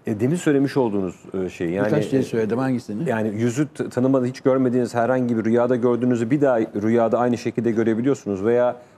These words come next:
Speaker 1: o hiç görmediğiniz kişiyi
Speaker 2: Ha,
Speaker 1: normal
Speaker 2: tabii,
Speaker 1: hayatta
Speaker 2: tabii. Onu
Speaker 1: rastlayabiliyor
Speaker 2: söylüyorum.
Speaker 1: olmanız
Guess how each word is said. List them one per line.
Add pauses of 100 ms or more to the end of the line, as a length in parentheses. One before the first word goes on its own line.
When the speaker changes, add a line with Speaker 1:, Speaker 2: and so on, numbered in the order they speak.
(140)
Speaker 1:
o
hiç
görmediğiniz
kişiyi (140)
Speaker 2:
Ha,
Speaker 1:
normal
Speaker 2:
tabii,
Speaker 1:
hayatta
Speaker 2:
tabii.
Onu
Speaker 1:
rastlayabiliyor
Speaker 2:
söylüyorum.
Speaker 1:
olmanız